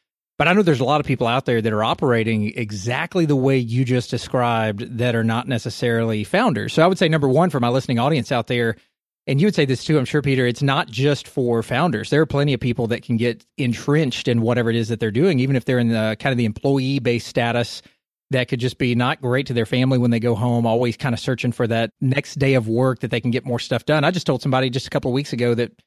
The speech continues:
Fridays used to be a "thank goodness it's Friday" back whenever I was in a, you know, a non-founder role like I am now running a business. And now Fridays are more like, "Oh man, look at all this stuff I've gotta get to on Monday."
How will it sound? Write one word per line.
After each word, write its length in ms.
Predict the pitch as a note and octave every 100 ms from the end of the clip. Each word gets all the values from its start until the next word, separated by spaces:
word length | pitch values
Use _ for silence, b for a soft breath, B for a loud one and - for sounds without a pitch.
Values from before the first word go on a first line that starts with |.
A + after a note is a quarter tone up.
| _ -
Fridays 340 | E3+ A3 D3+
used 140 | D#3+ -
to 80 |
be 100 | C#3+
a 60 | C#3
"thank 180 | D3+ D3+
goodness 260 | D#3 C#3
it's 140 | A#2+ -
Friday" 540 | C#3 D3 C#3 A#2+ A#2 b _ _ -
back 200 | C#3+ D3
whenever 240 | C3+ C3
I 60 | B2+
was 140 | B2
in 140 | C3 B2
a, 280 | A2+ A2 A2+
you 100 | B2+
know, 140 | A#2+
a 40 |
non-founder 920 | A2+ A#2+ C3+ B2+ - C3+ A#2+ A2+ A#2+ A2 _ _
role 320 | C#3 B2 B2
like 160 | C3 A2
I 100 | B2
am 160 | A#2+ A#2
now 200 | A#2+ A#2+
running 260 | B2 B2
a 60 | A2
business. 560 | G#2 C#3+ C3 A#2+ - - b _ -
And 200 | D3+ C3+
now 260 | C#3+ F#3 D3
Fridays 480 | - C#3 E3+ C#3+
are 60 | B2
more 160 | B2+ B2
like, 320 | A#2 G#2 -
"Oh 260 | E3 E3+ A#2
man, 360 | C3+ E3 A#2
look 160 | C3 G#3
at 40 |
all 120 | A3+
this 140 | A3 -
stuff 440 | - - C#3+ F#3+
I've 140 | A#2+ A2+
gotta 180 | C3
get 180 | A2+ C3+
to 120 | - B2
on 140 | G#2+
Monday." 580 | A#2+ F3+ C3 A2+ A2+